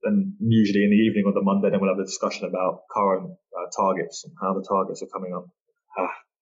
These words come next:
how they, like, we've spoken to them, we're going to meet them, we've got a meeting set up. If not, how are you gonna do that? Or sometimes you'd say, "Look, he said no, he's not, he's happy with his agent." So you tip, tip them off, and we've got a C R M that everything's, everything's based on. So that's a Monday.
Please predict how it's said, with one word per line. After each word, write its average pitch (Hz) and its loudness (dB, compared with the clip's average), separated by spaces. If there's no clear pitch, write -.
how 98 -2
they, 95 -2
like, 85 -6
we've 98 -20
spoken 98 -6
to - -14
them, 90 -8
we're 90 -6
going 95 -2
to 101 -2
meet 101 2
them, 98 -2
we've 101 -2
got 95 0
a - -
meeting 101 0
set - -4
up. 95 -2
If - -4
not, 104 0
how 107 -4
are 101 2
you 98 -2
gonna 95 -2
do 107 2
that? 104 2
Or 92 2
sometimes 101 0
you'd 98 -4
say, 101 0
"Look, 98 2
he 104 -4
said - -2
no, 110 0
he's 104 -12
not, 98 -4
he's 98 -18
happy 98 -4
with 98 2
his 107 4
agent." 107 0
So - -20
you - -2
tip, - -6
tip 113 -6
them 104 -4
off, 92 -2
and 98 0
we've 95 -4
got 101 2
a 101 -2
C - 0
R 98 4
M 95 -8
that 95 -2
everything's, 92 -14
everything's 98 -6
based 92 -2
on. 92 -2
So 90 -2
that's 127 -2
a 110 4
Monday. 104 4